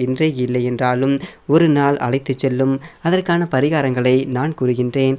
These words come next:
அதை தொடர்ந்து நீங்கள் செய்து கொண்டு வாருங்கள். நிச்சயமாக நீங்கள் வாழ்வில் பெரிய வெற்றிகளை தொடுவீர்கள்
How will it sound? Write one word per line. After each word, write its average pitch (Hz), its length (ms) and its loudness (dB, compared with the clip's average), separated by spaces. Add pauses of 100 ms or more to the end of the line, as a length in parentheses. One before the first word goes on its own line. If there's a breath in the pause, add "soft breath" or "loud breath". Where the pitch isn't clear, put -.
(240 loud breath)
அதை 127 260 0 (200)
தொடர்ந்து 127 440 -4
நீங்கள் 127 440 -2
செய்து 143 220 -2
கொண்டு 127 220 -2
வாருங்கள். 127 500 -2 (280 loud breath)
நிச்சயமாக 120 720 -2 (320 loud breath)
நீங்கள் 165 420 0
வாழ்வில் 147 500 -2
பெரிய 143 240 2
வெற்றிகளை 127 440 -2
தொடுவீர்கள் 127 580 0